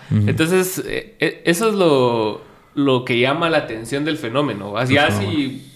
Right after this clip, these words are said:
Speaker 2: envejece bien, pues bien por él, porque vale verga al final del día.
Speaker 1: No.
Speaker 2: Va, imagínate que Bad
Speaker 1: No.
Speaker 2: Bunny haga una carrera como la de Daddy Yankee, ¿sabes?
Speaker 1: Sí.
Speaker 2: O sea, es, es una carrera bastante respetable, ¿sabes?
Speaker 1: Ujú.
Speaker 2: Y ahorita ya hasta se,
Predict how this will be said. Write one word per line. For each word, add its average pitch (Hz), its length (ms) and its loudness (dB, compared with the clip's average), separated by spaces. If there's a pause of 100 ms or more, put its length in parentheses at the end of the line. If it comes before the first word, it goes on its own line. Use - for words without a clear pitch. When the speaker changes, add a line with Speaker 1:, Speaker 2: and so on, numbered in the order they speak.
Speaker 2:
envejece 131 560 0
bien, 214 520 0 (240)
pues 113 300 -6 (300)
bien 135 220 0
por 117 180 -4
él, 175 160 2
porque 127 280 -4
vale 113 220 2
verga 143 260 2
al 117 100 -2
final 120 240 -4
del 127 120 0
día. 175 120 6
Speaker 1:
No. 131 340 4 (220)
Speaker 2:
Va, 170 140 4
imagínate 147 420 0
que 147 160 2
Bad 120 220 4
Speaker 1:
No. 117 100 4
Speaker 2:
Bunny 185 200 2
haga 170 220 0
una 175 200 -4
carrera 156 360 -2
como 139 220 -2
la 127 80 2
de 120 80 2
Daddy 147 240 0
Yankee, 233 340 -4
¿sabes? 220 220 -4
Speaker 1:
Sí. 127 80 6
Speaker 2:
O 135 100 6
sea, 120 140 -2
es, - 260 -10
es 339 160 -4
una 139 140 2
carrera 120 320 0
bastante 117 400 -4
respetable, 180 580 -2
¿sabes? 107 220 -2
Speaker 1:
Ujú. 101 100 4
Speaker 2:
Y 110 100 8
ahorita 139 260 2
ya 196 80 4
hasta 123 240 0
se, 120 100 -2